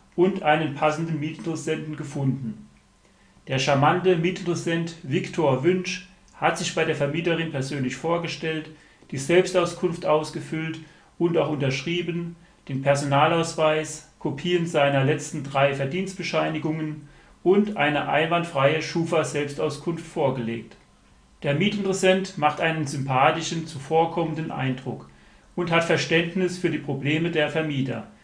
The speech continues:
da seine Eltern selbst in Osnabrück zwei Eigentumswohnungen vermieten,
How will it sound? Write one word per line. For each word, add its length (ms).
da 280
seine 300
Eltern 360
selbst 380
in 80
Osnabrück 640
zwei 240
Eigentumswohnungen 800
vermieten, 680